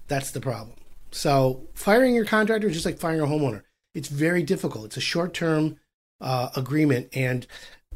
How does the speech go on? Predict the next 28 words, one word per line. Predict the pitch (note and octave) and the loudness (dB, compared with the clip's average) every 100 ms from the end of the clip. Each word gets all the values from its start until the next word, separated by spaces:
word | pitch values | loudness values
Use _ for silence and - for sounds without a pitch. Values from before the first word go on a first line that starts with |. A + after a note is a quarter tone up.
| - - - | -14 -12 -4
again, | D#3 G3 C#3+ B2 | 4 4 4 2
what | C#3+ | 2
I | D3 | 4
highly | C#3+ - G#3 B3 C4 | 2 4 6 6 6
recommend | A#3 A3 G#3+ G3+ | 6 4 4 4
people | G3+ G#3 | 4 2
do | B3+ | 0
is | F#3 | -2
hire | - D3 F3 | -4 -2 0
an | G#3+ | 0
attorney | G#3+ E3 D#3+ | 0 0 0
to | D#3+ | 0
review. | C#3+ C#3 B2+ A#2 C#3 _ _ _ _ - | 0 0 0 -2 -4 _ _ _ _ 0
Go | D#3 | 2
to | E3 | 6
Hire | F3 F3 | 6 6
It | |
Done, | E3+ D#3+ | 6 4
Ask | D3 D3+ - | 4 2 0
Us | D3 D3 | 0 0
for | - C#3 B2 | -2 0 0
advice. | A2+ G#2 C3+ - _ _ _ _ _ _ | 0 -6 -8 -12 _ _ _ _ _ _
Whatever | D#3 F3 A3 | 0 2 4
you | A#3 | 6
need | G#3+ G#3 | 8 8
to | F3+ | 6
do. | B3 B3 D#3 _ _ | 2 2 -2 _ _
But | D#3 D#3 | -6 -6